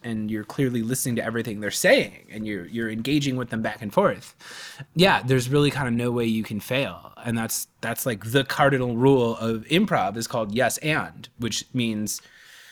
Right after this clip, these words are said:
no matter what your partner throws at you, you have to accept it as reality. You can't deny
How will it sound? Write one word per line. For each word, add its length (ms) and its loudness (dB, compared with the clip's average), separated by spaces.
no 80 2
matter 160 4
what 380 4
your 100 6
partner 360 0
throws 360 6
at 180 -2
you, 220 -4
you 160 -2
have 360 0
to 300 0
accept 480 2
it 300 -4
as 220 -2
reality. 520 2
You 120 -8
can't 360 -8
deny 760 0